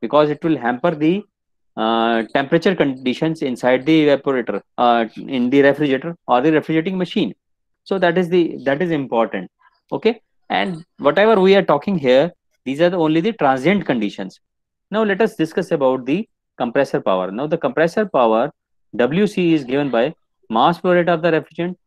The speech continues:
into specific compressor work. So mass flow rate of the refrigerant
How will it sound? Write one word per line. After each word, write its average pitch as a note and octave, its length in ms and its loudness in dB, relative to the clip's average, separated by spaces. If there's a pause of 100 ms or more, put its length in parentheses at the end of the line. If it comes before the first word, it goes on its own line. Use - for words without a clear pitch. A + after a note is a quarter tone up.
(200)
into C#3 220 -6
specific F3 580 -4
compressor B2+ 480 0
work. F#2+ 160 -2 (1080)
So C#3+ 360 2 (400)
mass C#3 280 2
flow F#3 120 2
rate F3 160 4
of E3+ 100 4
the D#3+ 60 4
refrigerant C3+ 560 0